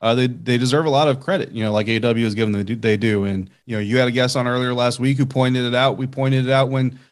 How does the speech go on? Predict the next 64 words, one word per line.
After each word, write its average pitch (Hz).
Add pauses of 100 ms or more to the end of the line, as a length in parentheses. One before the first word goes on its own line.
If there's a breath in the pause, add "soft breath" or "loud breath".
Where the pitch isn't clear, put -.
(120)
honestly, 165
when 151
Chase 151
went 147
out, 170
we 113
kinda 107
talked 104
about 110
it. 104
We 98
said, 110
"Listen, 135
this 104
could 110
be 113
a 117
little 110
bit 120
of 120
an 120
improvement." 131 (300 loud breath)
You 123
know, 120
as, 117
as 120
surprising 123
it -
might 120
be, 123
as 110
you 110
get 117
some 113
guys 113
in 110
there 117
who 107
aren't 120
necessarily 117
trying 120
to 110
be 113
the 107
hero, 123
they're 117
just 107
trying 110
to 113
do 113
their 104
job. 110 (320 soft breath)
And 104
sometimes 107
you'd 101
be 107
surprised 101
on 95
how 107
can 107
that, 104
how 110
that 101
can 101